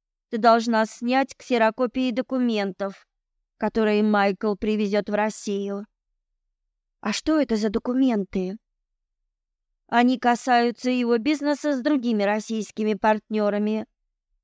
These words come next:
Документы засекречены. Майкл привезет их в своем дипломате, надежно закрытом на кодовый замок. Считай, что ты должна сделать невозможное.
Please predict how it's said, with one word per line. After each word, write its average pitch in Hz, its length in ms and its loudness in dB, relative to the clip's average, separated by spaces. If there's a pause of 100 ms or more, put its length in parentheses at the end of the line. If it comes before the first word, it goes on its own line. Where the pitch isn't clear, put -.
(260)
Документы 277 600 2
засекречены. 208 1040 -2 (880)
Майкл 220 500 2
привезет 226 600 -2
их 220 120 -2
в - 60 -18
своем 226 440 0
дипломате, 214 1000 0 (200)
надежно 214 520 0
закрытом 214 580 -2
на 214 120 0
кодовый 214 380 -2
замок. 214 580 0 (880)
Считай, 269 500 0
что 220 200 -4
ты 240 100 0
должна 233 420 4
сделать 233 380 2
невозможное. 214 1000 0